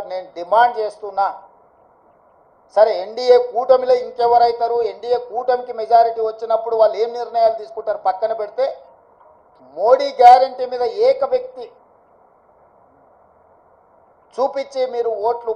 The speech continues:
ప్రజల దగ్గరికి వెళ్తే ఆ ఏక వ్యక్తిని ప్రజలు తిరస్కరించారు. కాబట్టి భారతీయ జనతా పార్టీ నరేంద్ర మోడీ గారిని రాజీనామా అడగాలి, రాజీనామా చేయించాలి. నరేంద్ర మోడీ గారు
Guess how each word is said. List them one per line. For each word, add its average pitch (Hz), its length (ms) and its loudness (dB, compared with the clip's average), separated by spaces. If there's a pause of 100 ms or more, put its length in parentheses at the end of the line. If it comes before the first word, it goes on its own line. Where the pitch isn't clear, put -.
ప్రజల 202 320 -4
దగ్గరికి 220 280 -6
వెళ్తే 196 260 -4
ఆ - 20 6 (160)
ఏక 226 200 -6
వ్యక్తిని - 380 -10
ప్రజలు 190 260 -4 (100)
తిరస్కరించారు. 214 720 -6
కాబట్టి 196 340 -4 (580)
భారతీయ 214 480 4
జనతా 196 300 2 (120)
పార్టీ 214 320 -2 (220)
నరేంద్ర 220 340 -2 (100)
మోడీ 202 320 -6
గారిని 190 300 0 (120)
రాజీనామా 214 640 0
అడగాలి, 214 420 6 (640)
రాజీనామా 214 640 2 (120)
చేయించాలి. 226 520 0 (800)
నరేంద్ర 233 340 2 (140)
మోడీ 240 240 0 (100)
గారు 214 200 6